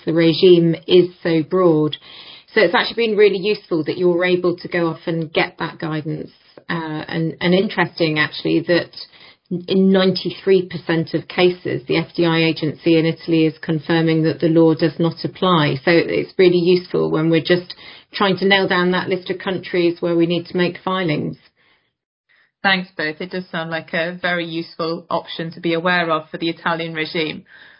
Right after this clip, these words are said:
Speaker 2: For those cases where a notification does need to be made, how active is the Italian F D I regime at the moment? Are you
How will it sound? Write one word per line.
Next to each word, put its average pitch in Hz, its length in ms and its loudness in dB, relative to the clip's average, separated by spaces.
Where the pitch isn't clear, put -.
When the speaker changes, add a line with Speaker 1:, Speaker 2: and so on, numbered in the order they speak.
Speaker 2:
For 254 80 -2
those 277 320 2
cases 262 560 -6
where 220 220 0
a 208 60 -4
notification 196 1120 -6
does 208 200 0
need 143 240 -8
to - 120 -20
be - 120 -12
made, - 460 -12
how 294 280 0
active 294 400 -2
is 156 160 -4
the 160 120 -4
Italian 156 440 -4
F 156 180 -6
D 175 140 -4
I 170 120 0
regime 151 440 -4
at 147 100 -12
the - 60 -10
moment? 143 580 -4
Are 151 40 -6
you 175 220 0